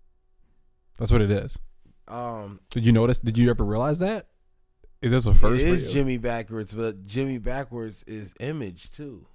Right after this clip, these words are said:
Speaker 1: Yeah, that's what I'm saying.
Speaker 2: Yeah.
Speaker 1: Did you realize that?
Speaker 2: I did notice that, like, in two thousand fifteen.
Speaker 1: Okay, okay. Go ahead.
Speaker 2: Yeah. <laughs> That's why I said it's Image. <laughs> But yeah. Um,
Speaker 1: But I've heard him say Image J.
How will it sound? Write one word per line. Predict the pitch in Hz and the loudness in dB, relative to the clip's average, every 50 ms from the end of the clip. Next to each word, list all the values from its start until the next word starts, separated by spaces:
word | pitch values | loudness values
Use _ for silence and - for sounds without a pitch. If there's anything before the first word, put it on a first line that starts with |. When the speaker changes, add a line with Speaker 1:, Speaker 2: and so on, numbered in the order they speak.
| _ _ - | _ _ -4
Speaker 1:
Yeah, | 127 156 147 | -2 2 4
that's | 120 113 | 6 6
what | 117 | 6
I'm | 110 98 | 6 6
saying. | 104 113 120 104 98 110 - - - - - | 4 2 2 0 -4 -8 -10 -12 -14 -18 -20
Speaker 2:
Yeah. | 98 101 98 92 92 | -20 -20 -16 -10 -4
Speaker 1:
Did | 104 110 | -2 2
you | 117 120 | 4 4
realize | 110 117 120 123 131 139 135 | 4 4 4 2 0 -2 -4
that? | 151 160 165 180 - _ _ _ _ - | -6 -10 -12 -12 -16 _ _ _ _ -16
Speaker 2:
I | - 117 | -16 -14
did | 107 101 123 127 127 | -10 -6 -4 -4 -2
notice | 120 117 113 110 101 - | -2 -4 -4 -4 -6 -6
that, | 113 104 98 | -6 -8 -8
like, | 98 98 80 50 50 50 62 71 - | -8 -12 -14 -16 -20 -20 -20 -20 -18
in | 107 107 | -16 -16
two | 101 - 117 | -16 -16 -16
thousand | 101 104 101 98 95 95 90 | -14 -14 -14 -14 -14 -16 -18
fifteen. | - - 98 92 - - 104 95 92 | -20 -20 -20 -20 -20 -20 -20 -10 -4
Speaker 1:
Okay, | 120 123 117 - - 95 90 - - - | 0 2 4 4 4 2 0 -8 -12 -10
okay. | 104 - 117 117 131 - | -6 -6 -6 -6 -8 -8
Go | 120 110 | -4 -2
ahead. | 107 107 101 98 110 107 101 95 - - - | 0 0 -2 -2 -8 -14 -18 -18 -20 -16 -12
Speaker 2:
Yeah. | 135 139 123 - - - 143 131 | -12 -12 -12 -10 -8 -6 -6 -6
<laughs> | - - | -6 -4
That's | 143 143 131 131 - | -4 -4 -4 -4 -4
why | 139 123 | -4 -4
I | 117 | -6
said | 113 - 123 110 | -6 -6 -8 -8
it's | 110 104 92 | -10 -12 -14
Image. | - 117 120 117 113 107 101 95 - - - - - | -14 -14 -12 -12 -12 -14 -14 -16 -20 -20 -20 -20 -18
<laughs> | - 110 104 - - 139 139 - - 135 131 - | -16 -16 -16 -12 -10 -10 -10 -10 -10 -12 -12 -12
But | 110 113 113 113 - _ _ _ _ _ _ _ _ _ _ _ _ _ _ _ | -14 -16 -16 -16 -16 _ _ _ _ _ _ _ _ _ _ _ _ _ _ _
yeah. | - 95 101 92 80 71 - _ _ _ _ _ _ _ _ _ _ - - | -18 -16 -16 -16 -16 -18 -20 _ _ _ _ _ _ _ _ _ _ -14 -8
Um, | 110 131 151 160 165 165 160 147 143 | -6 -2 0 0 2 2 0 2 2
Speaker 1:
But | 139 | 4
I've | 143 135 - | 8 12 12
heard | - 143 156 156 | 12 12 12 12
him | - 139 131 117 | 10 8 8 8
say | 107 - - 123 123 117 | 4 2 0 0 0 0
Image | 120 - 113 104 101 95 90 | 0 0 0 2 2 0 0
J. | - 95 - - 95 | -4 -8 -8 -8 -8